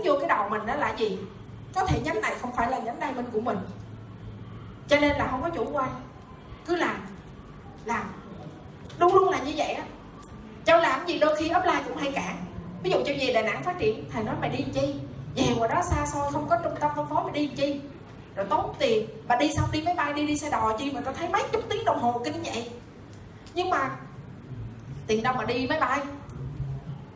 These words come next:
đúng không? Lúc đó mình làm em quay mình chưa có thu nhập nhiều, đi máy bay phát là hết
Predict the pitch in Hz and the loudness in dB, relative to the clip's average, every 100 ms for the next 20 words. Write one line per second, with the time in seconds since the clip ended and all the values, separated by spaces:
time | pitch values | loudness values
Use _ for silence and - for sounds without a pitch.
0 | - - 330 339 311 - 370 359 359 277 | -16 -6 0 4 2 2 4 6 6 6
1 | 240 247 285 294 285 247 285 294 330 277 | 0 0 2 4 2 0 0 4 4 6
2 | 262 233 240 226 233 - - 294 330 311 | 4 2 2 0 0 -4 -2 2 4 6
3 | 294 285 320 - 285 285 | 4 4 0 0 0 2